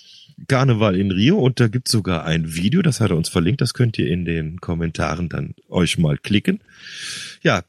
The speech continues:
die ganze Geschichte nahm kein gutes Ende, auch das stimmt, weil die medizinische Versorgung in Brasilien war A nicht gut und B unheimlich teuer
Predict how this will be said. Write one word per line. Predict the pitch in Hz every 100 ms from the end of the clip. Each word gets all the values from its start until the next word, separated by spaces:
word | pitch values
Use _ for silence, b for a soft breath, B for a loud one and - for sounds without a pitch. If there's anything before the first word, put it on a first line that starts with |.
| -
die | 127
ganze | 123 151 - 156
Geschichte | 147 139 160 -
nahm | 131 117
kein | 131 143
gutes | 151 123 - -
Ende, | 95 139 143
auch | 104 -
das | 131 147
stimmt, | - 156 143
weil | 120 120
die | 107
medizinische | 107 107 98 - 147 123
Versorgung | 120 110 95 110
in | 104 104
Brasilien | 98 82 98 127 156 123
war | 110 107
A | 113
nicht | 127 110
gut | - 139 165
und | 107
B | 90 117
unheimlich | 123 127 120 101 -
teuer | 90 95 175